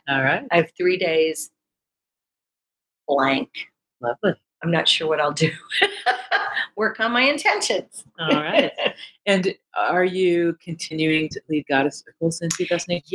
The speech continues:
Speaker 2: Yes. I'm very, I don't know what, uh, what our next, well, I know what our next, uh, subject is. We've been working on the four goddesses, the maiden, the mother, the queen, and the crone.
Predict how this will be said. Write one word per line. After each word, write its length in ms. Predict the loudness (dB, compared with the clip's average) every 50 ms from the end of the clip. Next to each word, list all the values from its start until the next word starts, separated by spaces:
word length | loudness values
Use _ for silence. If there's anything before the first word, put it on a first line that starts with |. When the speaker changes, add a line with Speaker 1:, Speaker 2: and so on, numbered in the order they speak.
| 0
Speaker 2:
Yes. 600 | 0 2 0 0 -2 -4 -6 -4 -2 -2 -2 -4 -6 _ -4
I'm 160 | -2 -2 -2
very, 400 | 0 2 2 4 2 2 -2 -4 -2
I 120 | -2 -2
don't 280 | 0 2 0 0 2 0
know 120 | 0 0
what, 220 | 2 2 2 2 0 -2 _ _ _ _ _ _ _ _ _ _ _ _ _ _ _ _ _ _ _ _ _
uh, 460 | -2 0 2 4 4 4 4 4 2 0 -4 _ _
what 260 | _ -2 0 2 4
our 240 | 4 4 2 2 0 -2
next, 840 | 0 2 2 2 2 0 -2 -2 0 0 0 0 -2 -4 -8 -8 -6 _
well, 160 | 0 2 4
I 80 | 4 4
know 180 | 4 2 2
what 140 | 2 2 2
our 160 | 2 2 2
next, 640 | 0 0 0 -2 -2 0 -2 -2 -2 -2 -2 -6 -6 _ _ -2
uh, 240 | 0 2 2 2 2
subject 520 | 2 2 2 2 2 2 0 -2 0 0
is. 240 | 0 0 0 0 -4 _ _ _ _ _
We've 160 | -4 -2 0
been 160 | 0 0 2 2
working 360 | 2 0 0 0 -2 0 2
on 140 | 2 2 2
the 80 | 0 -4 -2 0
four 240 | 2 2 2 2
goddesses, 800 | 0 2 2 2 0 -2 -4 -6 -6 -6 -6 -4 -2 -4 -4 -4 _ _ _ _ _ _ _ -8
the 80 | -6 -2
maiden, 560 | 0 2 2 4 2 2 -2 -2 -2 0 2
the 80 | 2
mother, 580 | 2 2 2 2 2 2 2 2 2 0 -2 -4 _ _ -6
the 100 | -6 -6 -8 -6 0
queen, 540 | 2 4 4 4 2 2 0 -2 -4 -6 -8 _ _ _ _ _ _ _ _ 0
and 140 | 2 2
the 60 | 2 0
crone. 460 | -2 0 0 2 2 2 0 -2